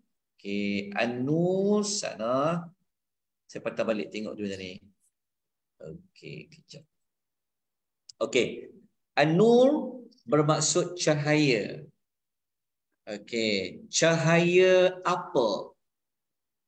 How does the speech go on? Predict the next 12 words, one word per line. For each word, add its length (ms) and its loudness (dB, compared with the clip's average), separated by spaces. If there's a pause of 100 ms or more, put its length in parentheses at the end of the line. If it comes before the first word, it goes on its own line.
(280)
Kerana 400 2
kita 240 0
tahu 640 2 (400)
ada 160 -2
banyak 320 2
cahaya. 480 -4 (880)
Matahari 720 2
itu 480 0 (640)
keluarkan 560 2
cahaya, 720 2 (400)
bulan 480 2
itu 640 -4